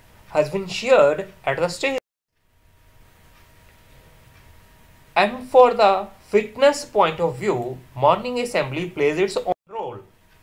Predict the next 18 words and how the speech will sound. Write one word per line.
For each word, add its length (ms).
The 120
classroom 640
with 220
modern 760
infrastructure 1080
is 160
very 480
effective. 720
In 140
government 440
schools 320
in 180
Punjab, 640
they 120
are 140
using 540
modern 520
technology, 840